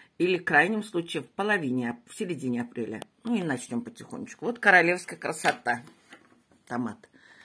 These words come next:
Ну, не очень так сильно он развивается. А, опять, э, четыре настоящих листа, в шесть уже надо сажать.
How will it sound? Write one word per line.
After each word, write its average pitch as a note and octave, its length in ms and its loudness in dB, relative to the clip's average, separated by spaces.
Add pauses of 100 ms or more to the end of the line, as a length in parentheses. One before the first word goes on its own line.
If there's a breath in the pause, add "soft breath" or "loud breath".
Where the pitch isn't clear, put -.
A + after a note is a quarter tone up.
(460 loud breath)
Ну, D4 160 0
не F3 140 6
очень C3+ 320 0
так A3 240 2
сильно B3 300 2
он B3 140 2
развивается. A#3+ 880 2 (800 loud breath)
А, D3+ 320 4
опять, F3+ 580 4
э, - 340 -10
четыре G#3 380 2
настоящих G3+ 640 0
листа, A3 460 6
в E3 40 -10
шесть A#3 420 2
уже F3 180 0
надо F3 260 4
сажать. C#3+ 580 0